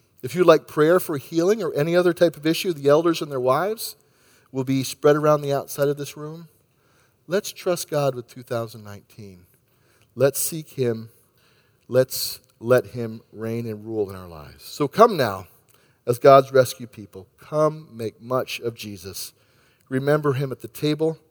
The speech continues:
Seek him through prayer. Praise him through song. And be in awe of his works.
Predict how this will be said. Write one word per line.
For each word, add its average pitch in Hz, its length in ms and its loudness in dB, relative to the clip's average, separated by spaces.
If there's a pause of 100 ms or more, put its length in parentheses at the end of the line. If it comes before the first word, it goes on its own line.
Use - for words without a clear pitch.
(340)
Seek - 340 -10
him 139 140 -6
through 117 260 -14
prayer. 127 560 -2 (480)
Praise 135 320 4
him 127 80 -8
through 117 180 -14
song. 113 540 -8 (120)
And 101 140 -20
be 104 160 -18
in 101 140 -18
awe 110 340 -16
of 101 180 -20
his 104 200 -20
works. - 480 -20